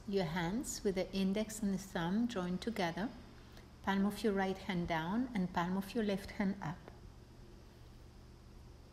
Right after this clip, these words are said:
And bring awareness to the breath. Observe the rhythm of your breath. Observe your thoughts process.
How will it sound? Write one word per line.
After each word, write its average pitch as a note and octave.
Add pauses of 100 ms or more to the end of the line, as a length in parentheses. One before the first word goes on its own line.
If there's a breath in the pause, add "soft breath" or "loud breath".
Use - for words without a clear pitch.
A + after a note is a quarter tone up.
(500)
And F3+
bring G#3
awareness F#3+
to -
the E3+
breath. D#3 (4000)
Observe F#3
the E3+
rhythm F#3
of A#3+
your B3
breath. B3 (2250)
Observe F#3+
your F3
thoughts F#3
process. -